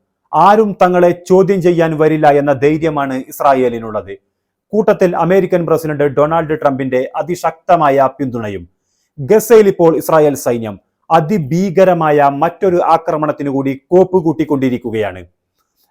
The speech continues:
രണ്ട് ദിവസം മുമ്പ് ഇസ്രായേൽ സൈന്യം ഗസയിൽ നടത്തിയ ആക്രമണത്തിൽ മരണസംഖ്യ നാനൂറ്റി അൻപത് പിന്നിട്ടിരിക്കുകയാണ്. ഇതിനു പുറമെ ഇന്നലെ ഇസ്രായേൽ സൈന്യം ഗസയിൽ വീണ്ടും വ്യോമാക്രമണം നടത്തിയിരുന്നു. ഈ ആക്രമണത്തിൽ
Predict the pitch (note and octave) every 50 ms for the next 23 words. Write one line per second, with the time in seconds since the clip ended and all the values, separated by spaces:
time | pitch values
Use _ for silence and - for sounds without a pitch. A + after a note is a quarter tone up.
0 | _ C#3+ D#3 F#3+ A3 A3+ C4+ C4 A3+ G#3+ G3 F3+ - F#3+ F3+ E3+ D#3+ D3+ D3+ D#3+
1 | - D3 - F#3 F#3 F#3 F#3 E3+ D#3+ - F3 E3 E3 D#3 D#3 D#3 D3+ C3+ D3+ D#3
2 | D3+ - F3+ F3 E3 D#3+ D3+ D3 C#3 - C#3+ C#3+ C#3 C#3 - - D#3+ D#3+ D#3 -
3 | D3 C#3 C3+ C3 A#2+ - A#2 G#2+ F#2+ - _ _ _ _ _ _ D3+ D3+ D#3+ E3
4 | F3 F3+ F3+ D#3+ F3+ D#3+ D3 C#3 D3+ D3 D3 D3+ D3 D3 D#3 E3 F3+ F3+ F#3+ F#3
5 | F#3 - E3 E3+ D#3+ D#3 C#3+ D#3 D3 D3+ D3 D3 D3 - E3+ E3+ E3 C#3+ - C3+
6 | A#2+ A#2 - A2 A2 A2+ G#2+ F#2+ F#2+ F2+ - _ _ _ _ _ _ - F3 G#3
7 | F#3 C4+ C4 C4+ A#3 F#3+ F#3 F3 D#3+ D#3+ D3+ D#3 - F3+ F3+ G#3 G#3+ G#3 G3 F#3+
8 | D#3+ D#3 D#3 F3+ E3+ E3+ E3 D#3+ D#3 - - D3 D3 D3 D3+ D3 D3 B2+ D#3+ E3+
9 | D#3+ - F3+ F3 F3 E3 C#3+ B2 D3 F#3 G3 F#3 E3 F#3 E3+ D3 D#3 D#3+ D3+ D#3
10 | D#3 D3+ D3+ D#3 C#3+ C#3 C#3 C3 B2+ B2 A#2+ A#2+ A#2+ A#2+ A#2+ A#2 G#2+ G#2+ G2 F#2+
11 | F#2 - _ _ _ _ _ _ - F#3 A3 A#3+ G#3+ - F#3 F#3+ F#3 F#3+ F3+ E3+
12 | E3 D#3+ D#3 D#3+ D3+